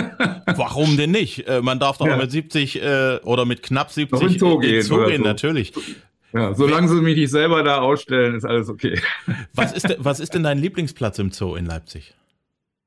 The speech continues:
Speaker 1: Hast du einen?
Speaker 2: Also, irgendwo einfach zu sitzen. Also man kann, ähm, oder über diese Brücken da zu gehen oder in diesen Booten zu, zu, zu sitzen. Also das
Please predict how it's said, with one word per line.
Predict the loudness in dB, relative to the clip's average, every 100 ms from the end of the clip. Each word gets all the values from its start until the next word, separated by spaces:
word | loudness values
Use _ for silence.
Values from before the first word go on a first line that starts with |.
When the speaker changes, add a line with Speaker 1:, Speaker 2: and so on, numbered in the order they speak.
| _ _ _ _ _ _ _ -2
Speaker 1:
Hast | 0 0 -2
du | -6
einen? | -6 -8 -12 _ -4
Speaker 2:
Also, | 0 4 4 2 -2 -18 -18 -20 -20 _ _
irgendwo | 2 4 4 4 4 4
einfach | 2 2 0 -4 -8 _ _
zu | 0
sitzen. | 2 0 -2 -4 0
Also | 0 0
man | 0
kann, | 2 0 -2 -14 -20 _ _ _ _ -6
ähm, | -2 -2 -2 -2 0
oder | 2 4 4 4
über | 4 4
diese | 4 4
Brücken | 2 2 2
da | 2 0
zu | -2
gehen | -2 0 2 0
oder | 0 0 0 -6 -20 -20
in | -16 0 4
diesen | 6 6
Booten | 6 4 4 0
zu, | -2 -4
zu, | -4 -8 -8 -8 -2
zu | 2
sitzen. | 4 2 0 -2 0
Also | 2 4
das | 2